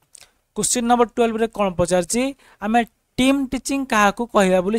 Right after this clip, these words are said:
ସେଠାରେ ଆମକୁ ପଚାରିଛି। ତାହେଲେ କ୍ୱେଶ୍ଚନ ନମ୍ବର ଟୁଏଲ୍ଭର ଏଠାରେ ଆମର କରେକ୍ଟ ଆନ୍ସର କ'ଣ ହବ? ନା ଅପସନ୍ ଡି, କୋ ଟିଚିଂ, ଯୋଉଟାକି ଆମେ କ'ଣ କହିବା? ତାକୁ ଟିମ୍ ଟିଚିଂ ବୋଲି କହିବା, ଯୋଉଟାକି ଆମର ସି ଏସ୍ ଟି ଦୁଇ ହଜାର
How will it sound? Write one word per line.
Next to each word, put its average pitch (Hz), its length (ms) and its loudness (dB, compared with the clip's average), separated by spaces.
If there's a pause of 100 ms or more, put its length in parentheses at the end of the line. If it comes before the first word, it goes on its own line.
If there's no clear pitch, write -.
ସେଠାରେ 185 260 -2
ଆମକୁ 208 240 -4
ପଚାରିଛି। 226 460 2 (500)
ତାହେଲେ 233 300 0 (680)
କ୍ୱେଶ୍ଚନ 220 340 -4
ନମ୍ବର 233 260 -4
ଟୁଏଲ୍ଭର 214 320 2 (140)
ଏଠାରେ 196 260 -6
ଆମର 202 160 -2 (120)
କରେକ୍ଟ 214 240 0
ଆନ୍ସର 226 220 -4 (100)
କ'ଣ 190 100 -2 (100)
ହବ? 180 100 4 (680)
ନା 185 100 -2 (500)
ଅପସନ୍ 170 380 -10
ଡି, 220 100 -2 (580)
କୋ 262 80 2 (160)
ଟିଚିଂ, 147 300 -6 (340)
ଯୋଉଟାକି 180 300 -8
ଆମେ 185 180 -10
କ'ଣ 185 120 -8 (100)
କହିବା? 240 240 4 (440)
ତାକୁ 170 220 -10 (160)
ଟିମ୍ 233 200 -4 (100)
ଟିଚିଂ 190 360 -8
ବୋଲି 208 220 -6 (280)
କହିବା, 226 340 -2 (420)
ଯୋଉଟାକି 175 300 -12
ଆମର 175 140 -8 (100)
ସି - 80 -10 (100)
ଏସ୍ 160 120 -12
ଟି 214 120 -10
ଦୁଇ 180 80 -8
ହଜାର 180 160 -6